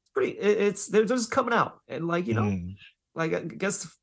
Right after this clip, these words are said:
Speaker 1: people s-, they, they don't have to hide anymore. You can, you can admit you like the Kings, you're a nerd, and you like pain.
Speaker 2: So you're telling me you went to the Cherry Blossom <laughs> Festival in the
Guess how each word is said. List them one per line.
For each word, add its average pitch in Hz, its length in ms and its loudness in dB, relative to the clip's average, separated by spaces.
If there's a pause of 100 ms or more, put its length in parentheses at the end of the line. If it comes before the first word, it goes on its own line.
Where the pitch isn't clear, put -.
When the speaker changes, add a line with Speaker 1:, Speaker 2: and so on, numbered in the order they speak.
Speaker 1:
people 196 240 -2
s-, - 180 -2
they, 190 120 0
they 190 280 2
don't 233 160 6
have 226 100 2
to 226 80 2
hide 127 400 0
anymore. 110 480 -12 (380)
You 139 160 -2
can, 156 240 2
you 175 140 4
can 202 160 2
admit 165 420 0
you 135 140 -2
like 127 300 2
the 156 60 0
Kings, 131 480 -4 (340)
you're 139 240 4
a 147 40 4
nerd, 127 440 0 (460)
and 127 180 0
you 131 100 0
like 120 240 0
pain. - 380 -8 (1300)
Speaker 2:
So 98 160 -8
you're 117 220 0
telling 110 400 -2
me 87 120 -4
you 95 220 -6
went 110 180 -4
to 95 120 -6
the 85 120 -10
Cherry 104 380 -4
Blossom 101 440 -4 (320)
<laughs> 117 340 -2
Festival 107 460 -2 (280)
in 101 200 -2
the 104 160 -2